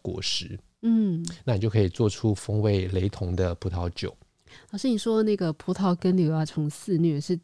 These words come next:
Speaker 2: 是非常严重的程度吗？
Speaker 1: 非常严重。
Speaker 2: 它，它可以多严重？譬如说。
Speaker 1: 它严重到干邑白兰地的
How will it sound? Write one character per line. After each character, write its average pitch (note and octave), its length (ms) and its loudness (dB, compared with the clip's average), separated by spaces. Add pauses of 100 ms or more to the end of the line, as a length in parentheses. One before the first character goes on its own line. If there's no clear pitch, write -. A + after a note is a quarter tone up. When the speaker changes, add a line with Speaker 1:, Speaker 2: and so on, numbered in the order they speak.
(100)
Speaker 2:
是 D#3 580 -2
非 F#3 200 0
常 D#3 520 -2
严 D#3+ 180 2
重 B3 160 0
的 E3+ 80 2
程 D3+ 220 -4
度 E3+ 160 0
吗？ D#3 280 -4 (120)
Speaker 1:
非 C3 100 0
常 A#2 180 4
严 G#2 100 6 (120)
重。 A#3+ 100 6
Speaker 2:
它， A#3 60 6
它 A#3+ 80 4
可 A3 140 0
以 F#3 80 4
多 E3+ 180 0
严 D3 240 2
重？ D3+ 180 -4 (160)
譬 D#3+ 120 -8
如 - 0 -
说。 C#3+ 60 -6
Speaker 1:
它 D3 60 4
严 A#2+ 220 6
重 B2 220 2
到 A#2+ 400 4
干 C3 220 2
邑 C#3 100 6
白 G#2+ 160 4
兰 G#2 240 4
地 B2 220 2
的 G2 540 2